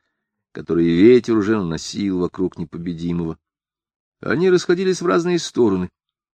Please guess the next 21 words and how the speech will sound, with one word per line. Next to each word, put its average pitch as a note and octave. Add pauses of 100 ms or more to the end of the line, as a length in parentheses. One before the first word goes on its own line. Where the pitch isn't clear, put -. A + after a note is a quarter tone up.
(160)
и -
через A2+
десять A#2+
минут C3
корабль A2
был A2
окружён A2
кольцом G2+
металлических F#2
черепах. E2+ (1120)
Остановившись, C3
каждый G#2+
бот G#2
начинал G#2+
мерно G#2
взрываться G2+
в -
песок, C3+
пока F2
не F2
исчезал, G2+